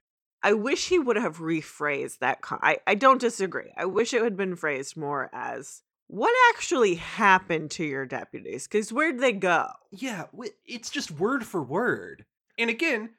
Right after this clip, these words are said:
Speaker 2: maybe that's what they're doing.
Speaker 1: Yeah.
Speaker 2: But it just seems like you just copied and pasted into your new episode script.
Speaker 1: But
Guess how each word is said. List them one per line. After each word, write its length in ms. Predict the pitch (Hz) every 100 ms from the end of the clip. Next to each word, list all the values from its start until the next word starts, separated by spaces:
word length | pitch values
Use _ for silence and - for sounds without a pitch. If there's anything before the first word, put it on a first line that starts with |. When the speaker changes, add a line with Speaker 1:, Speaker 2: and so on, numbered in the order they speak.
| _ -
Speaker 2:
maybe 320 | 180 254 233
that's 260 | 196 196
what 160 | 175 156
they're 120 | 127
doing. 480 | - 113 147 226 254
Speaker 1:
Yeah. 260 | 294 311 285 -
Speaker 2:
But 140 | 196 180
it 120 | -
just 300 | 190 175 -
seems 480 | - 240 208 123 131
like 300 | 113 98 _ 131
you 180 | 135 135
just 320 | 135 - - 104 -
copied 420 | - 143 135 139 120
and 140 | 113
pasted 400 | - 156 151 117
into 240 | 120 120 135
your 140 | 135
new 260 | 123 107 185
episode 440 | 277 - 104 120
script. 540 | - 107 92 _ - -
Speaker 1:
But 420 | 294 - -